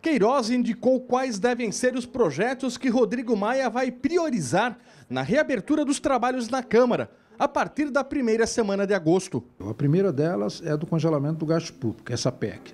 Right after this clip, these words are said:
Speaker 2: A segunda é o projeto que trata da dívida dos estados, que impõe uma série de restrições do ponto de vista dos direitos dos servidores públicos. A terceira é a questão da quebra da Petrobras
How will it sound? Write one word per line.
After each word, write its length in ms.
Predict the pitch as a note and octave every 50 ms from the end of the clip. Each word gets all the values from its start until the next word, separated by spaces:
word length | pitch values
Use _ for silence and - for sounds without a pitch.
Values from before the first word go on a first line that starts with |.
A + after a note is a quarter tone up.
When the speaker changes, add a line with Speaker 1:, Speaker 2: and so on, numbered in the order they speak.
| -
Speaker 2:
A 60 | -
segunda 640 | - - - F#3 D3+ C3 D3+ F#3 G3+ G#3+ G3+ G#3+ - - -
é 100 | C#3 D#3
o 80 | D#3+
projeto 400 | D#3+ E3 C#3+ C3+ A#2+ D#3+ F#3 F3+
que 60 | - -
trata 280 | D#3 E3+ E3+ E3+ -
da 180 | D#3+ D#3 D#3 C#3
dívida 340 | B2+ B2 D#3 F3+ E3 E3 D#3
dos 180 | D3 D#3 C#3
estados, 760 | D3 C3+ - - - C3 C3+ D3+ D#3+ D#3 D3+ - - - - -
que 260 | - - - D#3+ E3+
impõe 380 | E3 D3 B2+ - - D3+ E3+ F#3+
uma 180 | F#3 E3 D3 C3
série 300 | - - F3+ G#3 G3 F#3
de 80 | E3+
restrições 580 | D#3 E3 D#3 D#3+ - C3+ B2 - - D#3 F3 F3+
do 100 | E3 -
ponto 220 | - D#3+ D#3+ D#3
de 120 | D3 C#3 B2
vista 420 | G#2+ B2 D#3 F3 E3+ - - - - - - - - - - - - - - - - -
dos 260 | D3 C#3 C#3+ D#3 D#3
direitos 380 | C#3+ D3 D3 C#3 D3+ D#3+ D#3 D#3+
dos 140 | D#3+ - -
servidores 500 | F3 D3+ C#3 C#3+ C#3+ E3 D#3+ D#3 D#3+ -
públicos. 500 | - - D#3 C#3 A#2 - - - - - - - - - - - - -
A 160 | - C#3+ D#3+
terceira 720 | D#3+ - F#3+ E3 - - - F3 F#3 G3 G#3+ G#3+ G#3 - - - - -
é 160 | - C#3+ D#3
a 60 | E3
questão 640 | D#3+ - D3+ C3 C3 - - D#3 E3+ F#3 G3 G3 - E3+
da 200 | D3+ D3+ D3+ C#3
quebra 840 | - - - - - - F3 F#3+ G3 F3 C#3+ C#3+ C3+ B2+ C#3 - - - - - - C3 B2
da 220 | A2+ A#2 C3+ C#3
Petrobras 1000 | C#3 - E3 D#3 D3+ D#3 D3+ C#3 B2 B2 B2+ D3 D#3+ E3+ F3+ E3 - - -